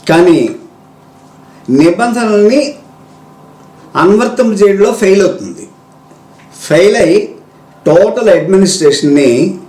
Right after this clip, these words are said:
తప్పుతో పట్టించి ఎంప్లాయీస్‌కి వ్యతిరేకంగా, ఎంప్లాయీస్‌కి వ్యతిరేకంగా నిబంధనలు అన్వర్తం చేసి వాళ్ళ తాలూకా సర్వీస్ తాలూకా రెగ్యులరైజేషన్ కానీ,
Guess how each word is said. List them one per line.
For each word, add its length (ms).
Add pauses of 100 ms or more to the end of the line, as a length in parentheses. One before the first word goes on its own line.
(380)
తప్పుతో 460
పట్టించి 800 (1120)
ఎంప్లాయీస్‌కి 1040 (600)
వ్యతిరేకంగా, 1000 (920)
ఎంప్లాయీస్‌కి 680
వ్యతిరేకంగా 840
నిబంధనలు 380
అన్వర్తం 460
చేసి 360
వాళ్ళ 260
తాలూకా 320
సర్వీస్ 640
తాలూకా 480
రెగ్యులరైజేషన్ 880
కానీ, 320